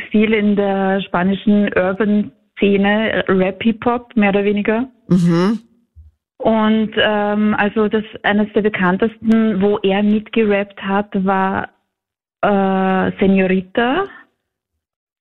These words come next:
Speaker 2: Okay, mit Justin Timberlake meinst du?
Speaker 1: Nein, nicht mit, äh, sondern mit dem einen Franzosen.
Speaker 2: Okay, sagt mir grad nix.
Speaker 1: Oder er hat auch mit Shakira gesungen schon.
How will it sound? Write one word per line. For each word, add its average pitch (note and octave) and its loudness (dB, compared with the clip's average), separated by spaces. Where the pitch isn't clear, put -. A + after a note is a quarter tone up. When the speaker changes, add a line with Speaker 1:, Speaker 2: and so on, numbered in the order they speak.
Speaker 2:
Okay, E3+ 0
mit E3 -2
Justin D#3+ 0
Timberlake A#3+ 0
meinst C#4 0
du? D4+ 0
Speaker 1:
Nein, A#3+ 2
nicht C4+ -2
mit, C4 -2
äh, A#3 0
sondern A#3 0
mit A#3 -2
dem A3+ 2
einen A3 0
Franzosen. A3 0
Speaker 2:
Okay, F#3+ 0
sagt G3 -2
mir F#3+ 2
grad F#3+ 0
nix. - -4
Speaker 1:
Oder B3 4
er A#3+ 2
hat A#3+ -2
auch B3 -2
mit B3 2
Shakira A#3+ 0
gesungen G#3 0
schon. G3+ 0